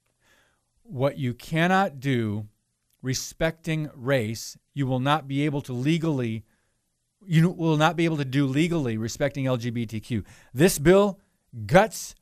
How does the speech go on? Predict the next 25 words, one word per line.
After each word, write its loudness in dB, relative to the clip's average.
religious 2
freedom 0
and -2
elevates 2
anything 2
L 4
G 2
B 2
T -2
Q 0
to -4
the -2
nation's -2
top -10
priority, -4
equating -2
them 2
with 0
civil -2
rights. -2
Do -4
you 4
understand 0
that? 0
So 4